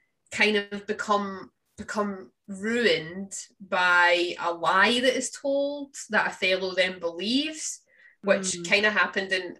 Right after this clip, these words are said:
Speaker 1: Amadigi as well, because he kind of witnesses something that, like, sort of, um, uh, ruins the relationship that he, or the trust that he has in her for him.
Speaker 2: Yeah.
Speaker 1: And that trope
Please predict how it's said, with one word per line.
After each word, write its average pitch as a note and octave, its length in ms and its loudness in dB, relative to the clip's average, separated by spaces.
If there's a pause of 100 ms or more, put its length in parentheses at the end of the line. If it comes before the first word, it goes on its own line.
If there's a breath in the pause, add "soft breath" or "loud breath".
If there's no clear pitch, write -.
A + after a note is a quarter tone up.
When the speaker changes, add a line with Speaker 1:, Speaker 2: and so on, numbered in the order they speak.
Speaker 1:
Amadigi F3 640 -4
as - 80 -10
well, F3 240 0
because - 600 -4
he E3+ 460 -14
kind F3 180 -6
of D3+ 140 -12
witnesses F3 480 -4
something G3+ 640 0
that, - 200 0
like, D3+ 200 -6
sort - 260 -4
of, D3 220 -4 (160)
um, D3 520 -6 (220)
uh, D#3 360 -6 (480)
ruins F3 480 -4
the F3+ 100 -4
relationship D#3+ 640 -4
that F#3 80 -12
he, G3 140 -4
or G#3 120 0
the - 80 -4
trust - 420 0
that G3+ 60 -6
he G#3+ 180 -4
has G#3 200 4
in G#3+ 80 -6
her A3 160 0
for G#3+ 180 -4
him. A#3 240 4
Speaker 2:
Yeah. D#3+ 300 -4 (220 loud breath)
Speaker 1:
And G3+ 240 0
that G#3+ 420 6 (220)
trope - 680 -6